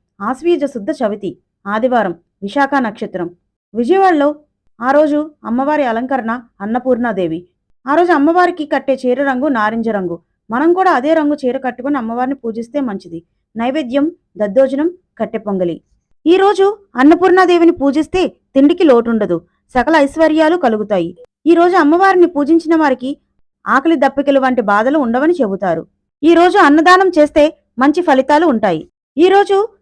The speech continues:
శ్రీశైలంలో భ్రమరాంబిక అమ్మవారి అలంకరణ కూష్మాండ. ఈ రోజు అమ్మవారికి కట్టే చీర రంగు రాయల్ బ్లూ.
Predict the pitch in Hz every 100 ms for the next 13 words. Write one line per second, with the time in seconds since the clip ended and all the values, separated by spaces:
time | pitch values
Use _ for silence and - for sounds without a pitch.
0 | _ _ - 349 381 381 381 370 330 240
1 | 254 311 311 320 294 277 285 262 254 285
2 | _ _ _ 220 277 285 269 262 277 220
3 | 208 220 196 170 165 _ _ _ - 302
4 | 339 359 277 294 339 339 - 277 285 277
5 | 247 262 277 240 240 214 202 214 208